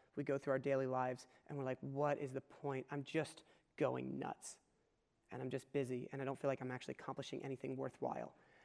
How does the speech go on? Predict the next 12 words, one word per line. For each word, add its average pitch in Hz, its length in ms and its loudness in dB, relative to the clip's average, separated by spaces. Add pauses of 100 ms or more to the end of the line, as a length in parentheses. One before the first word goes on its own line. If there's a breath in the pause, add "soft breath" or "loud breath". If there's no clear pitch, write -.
This 165 240 2
is 196 100 4
the 175 120 8
reminder 139 680 2 (760)
that 139 180 4
when 147 220 6
we 170 100 6
move 165 300 6
in 156 80 4
the 143 100 4
right 143 160 8
direction, 139 500 4